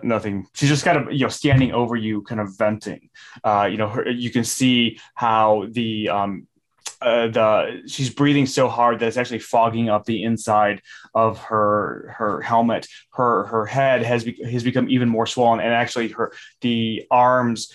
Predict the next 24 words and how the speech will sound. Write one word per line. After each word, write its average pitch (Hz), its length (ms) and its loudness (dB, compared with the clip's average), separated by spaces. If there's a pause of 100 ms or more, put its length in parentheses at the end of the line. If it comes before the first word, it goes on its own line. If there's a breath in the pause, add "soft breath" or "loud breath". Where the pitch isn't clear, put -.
(120)
you 120 120 -6
can 127 100 0
see 139 140 0
that 120 120 2
her 113 160 -8
suit 123 480 -2
is, 113 280 -4
uh, 120 260 -2
almost 131 420 0
taut 120 400 2
now 101 440 -2 (240 loud breath)
with 110 520 -2
the, 104 600 -6 (280 soft breath)
uh, 95 320 -8
with, 120 200 0
with 113 200 -2
everything, 104 600 -6
um, 95 440 -6
with, 117 400 -2
like, 113 180 -2
the, 117 120 -4
uh, 107 220 2 (120)
elongation 117 680 0
of - 220 -6